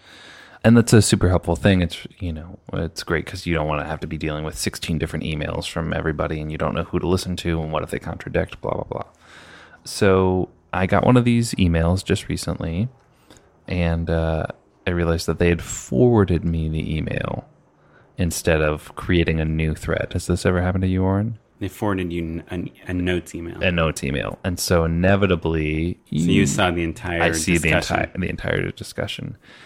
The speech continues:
Speaker 1: And, um, you know, I think typically you're worried, like, "Oh boy, they're gonna be like, 'Mad Lemmo is a director I wish we could fire," or something like that. That's the worst case scenario that you're imagining. And the opposite was totally true.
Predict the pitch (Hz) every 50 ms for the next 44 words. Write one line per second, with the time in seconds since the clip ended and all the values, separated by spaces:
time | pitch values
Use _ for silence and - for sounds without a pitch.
0 | - - - _ _ - 95 92 92 90 90 87 87 - - - 95 92 92 90
1 | 95 95 92 - _ _ _ - 349 - 82 78 82 82 - - _ _ - -
2 | 98 101 - 101 92 - - - - 95 - 87 82 - - 85 82 80 80 80
3 | 80 78 76 73 78 78 76 76 - - - - 87 90 82 78 78 85 85 78
4 | 78 78 78 80 78 78 78 78 82 82 - - _ _ _ - - - - -
5 | _ - 95 90 90 87 90 87 87 85 82 78 78 73 76 80 82 85 82 -
6 | 82 80 78 78 82 85 - - 85 82 85 - - - 87 82 82 80 78 -
7 | - - - - - 85 82 85 85 82 85 - - - 90 85 85 - - 90
8 | 82 82 78 - - - 87 - - - - - - - - - - - - -
9 | - - - - - - - - - - - - - 107 _ - - - - -
10 | - - _ _ _ - - 107 110 113 117 113 113 117 - - 143 156 - -
11 | 277 - - - - - 101 101 - - 113 113 120 120 - - - 170 151 127
12 | 113 110 120